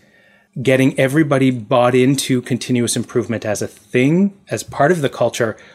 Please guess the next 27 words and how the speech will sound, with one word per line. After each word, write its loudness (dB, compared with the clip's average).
looking 0
for -2
ways 2
to -6
do 0
things -2
better, -2
knowing 4
the 0
tools 0
that -6
they 2
can -2
use 2
in -2
their -4
everyday -4
job, -2
and 0
then 4
driving 2
improvements -2
in -6
the -4
organization -4
all -6
up. -8